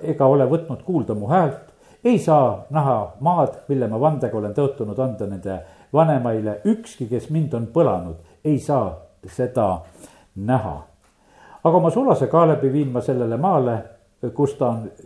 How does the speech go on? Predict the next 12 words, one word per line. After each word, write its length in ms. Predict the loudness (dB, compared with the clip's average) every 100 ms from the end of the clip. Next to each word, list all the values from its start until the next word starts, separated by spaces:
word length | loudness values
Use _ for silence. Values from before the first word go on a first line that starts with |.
| 0
käinud, 540 | 4 4 2 -2 -6 -14 _ _
ja 80 | 2
tema 220 | 2 2
sugu 300 | 2 2 2
pärib 300 | 2 2 0 -2
selle, 320 | -2 0 -2 -6 -14 2
sellepärast 480 | 4 6 2 -2 -2
et 80 |
temas 280 | 0 0 -2
on 80 | 0
teistsugune 540 | 2 2 0 -2 0
vaim 300 | 2 2 2